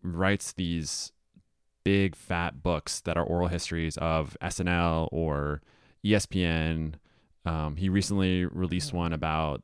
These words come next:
Speaker 1: the agency C I A. That's literally just an oral history. They're, like, eight hundred pages, and they just stitch together interviews with all of the main principals involved with all of these things.
Speaker 2: Oh, weird.
Speaker 1: Um,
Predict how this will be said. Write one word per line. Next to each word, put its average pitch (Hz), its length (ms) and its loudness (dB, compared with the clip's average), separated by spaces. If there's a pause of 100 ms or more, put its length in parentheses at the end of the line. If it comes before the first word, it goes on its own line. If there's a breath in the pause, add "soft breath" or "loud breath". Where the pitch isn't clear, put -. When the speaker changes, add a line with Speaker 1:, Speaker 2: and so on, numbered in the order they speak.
Speaker 1:
the 76 420 -4 (220)
agency 92 400 0
C 82 240 -2
I 78 40 2
A. 76 420 0 (680 soft breath)
That's - 240 -2 (100)
literally 113 260 6
just 101 140 0
an 92 80 -2
oral 85 120 -2
history. 85 280 -4
They're, 82 100 -4
like, 85 140 -4
eight 95 140 -2
hundred 98 180 0
pages, 78 520 -6
and 87 120 -8
they 85 80 -2
just 80 180 -6
stitch - 240 -12
together 87 280 0
interviews 73 580 -8
with 71 260 -8 (380 soft breath)
all 87 220 -2
of 80 120 -4
the 78 140 -8 (100)
main 82 300 -4
principals 73 500 -8
involved 69 400 -8
with - 140 -20
all 78 160 -4
of 71 80 -4
these 60 180 -8
things. - 220 -10
Speaker 2:
Oh, 139 200 0
weird. 117 440 -8 (480 soft breath)
Speaker 1:
Um, 78 540 -2